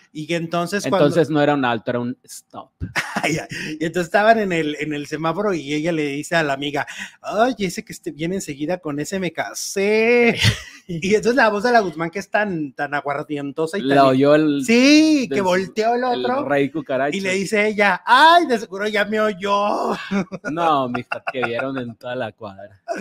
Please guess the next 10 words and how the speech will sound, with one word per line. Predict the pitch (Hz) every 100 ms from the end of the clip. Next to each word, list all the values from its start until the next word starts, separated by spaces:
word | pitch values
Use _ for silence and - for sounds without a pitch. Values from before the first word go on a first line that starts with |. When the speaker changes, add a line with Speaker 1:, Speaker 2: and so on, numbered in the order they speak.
| 165 208 247 262 254 _
Speaker 1:
Bueno. | 131 143 139 139 135
Speaker 2:
Saludos | 151 165 208
desde | 202 180 190
Puebla. | 160 185 190 190 180 165
Hola, | 180 185
Virginia, | 175 165 185 170 160
¿cómo | 170
estás | 156 - 151 156
en | 131 110
Puebla? | - 135 135 127 120 104 98